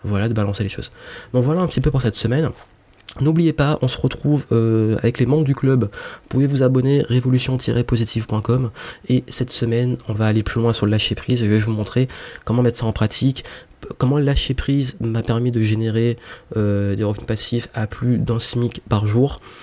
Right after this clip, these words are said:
sur, euh, la partie automatique sur le web, comment, euh, ça m'a permis de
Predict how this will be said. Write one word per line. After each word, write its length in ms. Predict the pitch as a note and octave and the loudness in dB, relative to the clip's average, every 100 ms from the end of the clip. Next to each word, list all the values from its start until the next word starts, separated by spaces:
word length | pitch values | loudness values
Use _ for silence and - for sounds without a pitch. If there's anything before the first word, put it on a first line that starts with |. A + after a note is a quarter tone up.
| - | -18
sur, 340 | - - A2 G#2+ | -8 0 2 4
euh, 280 | G2+ F#2+ | 4 4
la 100 | F#2 | 2
partie 320 | F#2 F#2+ - A2+ | 0 -2 0 -2
automatique 400 | G#2+ G2+ - A2+ | 0 -2 -2 -4
sur 160 | - | -2
le 80 | G2 | 0
web, 220 | A2 C#3 G#2 - - - | 0 0 -2 -8 -18 -14
comment, 400 | - C3 C3 C3+ - | -4 0 2 2 2
euh, 140 | A#2 A2 | 0 0
ça 100 | G#2+ | -2
m'a 60 | |
permis 160 | G#2+ A#2 | -2 0
de 180 | A2 | 0